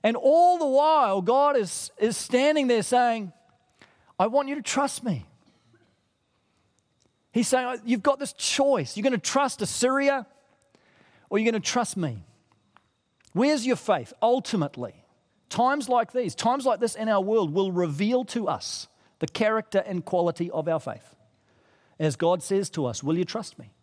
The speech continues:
deeply?" 'Cause he says, "Hey, I've given you a sign." You know, God's given us the same sign, hasn't he? As he gave Ahaz. In fact, he's given us a better one.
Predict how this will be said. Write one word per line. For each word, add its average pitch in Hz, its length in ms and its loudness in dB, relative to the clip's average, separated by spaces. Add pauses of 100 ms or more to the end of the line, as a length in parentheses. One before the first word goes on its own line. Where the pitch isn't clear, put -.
(160)
deeply?" 202 480 -4 (1600)
'Cause 202 140 2
he 214 80 2
says, 220 220 0
"Hey, 262 100 2
I've 165 220 -2
given 254 200 2
you 208 140 2
a 135 40 0
sign." 165 500 -4 (1600)
You 185 60 -2
know, 185 100 4
God's 233 260 0
given 240 220 -2
us 180 100 -2
the 156 80 -10
same 240 300 0
sign, 247 320 0
hasn't 156 240 -4
he? 233 100 -12 (1000)
As 156 160 0
he 190 100 0
gave 202 260 2
Ahaz. 208 280 2
In 175 80 0
fact, 233 240 0
he's 208 160 0
given 247 180 2
us 214 140 0
a 139 40 -8
better 165 280 0
one. 98 200 -10